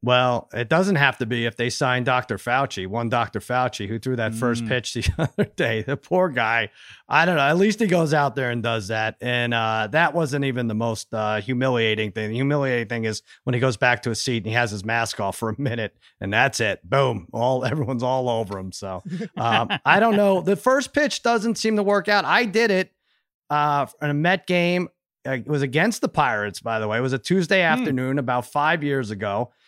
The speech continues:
Speaker 1: And it was, uh, yeah, it was about twenty-five minutes before the game. So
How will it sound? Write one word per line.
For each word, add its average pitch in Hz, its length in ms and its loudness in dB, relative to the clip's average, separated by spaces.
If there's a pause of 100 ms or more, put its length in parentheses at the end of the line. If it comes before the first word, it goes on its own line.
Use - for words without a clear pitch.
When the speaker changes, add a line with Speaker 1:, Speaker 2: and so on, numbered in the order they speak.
(320)
Speaker 1:
And 131 800 2
it 143 160 -4
was, 131 260 -2
uh, 120 580 0 (600)
yeah, 170 340 2
it 147 120 -2
was 143 200 -2 (220)
about 147 280 2 (120)
twenty-five 190 760 0
minutes 170 280 -4
before 160 420 -2
the 147 100 -4
game. 147 440 -4
So 135 420 -2